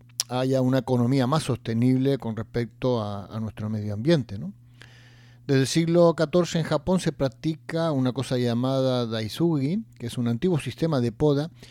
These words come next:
que sirve para producir madera sin talar los árboles, sin cortarlos completamente.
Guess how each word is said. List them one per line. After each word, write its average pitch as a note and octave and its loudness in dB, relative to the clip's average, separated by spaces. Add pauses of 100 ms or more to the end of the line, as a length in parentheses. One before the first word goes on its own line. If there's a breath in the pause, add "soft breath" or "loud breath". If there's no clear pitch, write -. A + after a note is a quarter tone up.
(300 loud breath)
que D#3 2
sirve G3+ 4
para C#3+ 2
producir B2+ 2
madera C#3+ 0
sin C3 -2
talar B2 -2
los A2+ -4
árboles, D3+ -6
sin A#2 -6
cortarlos D3+ -8 (320)
completamente. A#2 -4